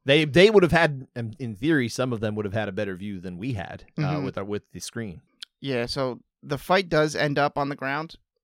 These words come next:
Speaker 2: in that final minute. Patty's fighting it off with a whizzer, and, uh, Gordon does end up on top, and he, he lands some decent punches here.
Speaker 1: From guard, yeah.
Speaker 2: Yeah, from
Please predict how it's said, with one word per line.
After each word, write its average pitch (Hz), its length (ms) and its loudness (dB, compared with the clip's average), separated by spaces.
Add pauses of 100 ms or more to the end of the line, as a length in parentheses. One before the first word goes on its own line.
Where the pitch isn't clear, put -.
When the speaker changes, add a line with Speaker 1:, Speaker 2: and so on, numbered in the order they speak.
(140)
Speaker 2:
in 147 100 0
that 131 160 -2
final 143 340 0
minute. 139 320 0 (300)
Patty's 127 380 -2
fighting 120 240 -4
it 120 120 -4
off 123 260 -2
with 120 180 -8
a 113 220 -4
whizzer, 127 480 -4 (260)
and, 120 440 -2
uh, 113 300 2 (300)
Gordon 147 280 4
does 123 200 0
end 113 180 -4
up 113 160 -6
on 101 160 -6
top, 104 360 -4
and 123 100 -8
he, 120 120 -10 (140)
he 294 120 -8
lands 359 240 -6
some 147 100 -6
decent 143 360 -8
punches 139 360 -6
here. 151 240 -6 (240)
Speaker 1:
From 196 160 4
guard, 120 300 4
yeah. 101 180 -4
Speaker 2:
Yeah, 151 180 2
from 147 240 -6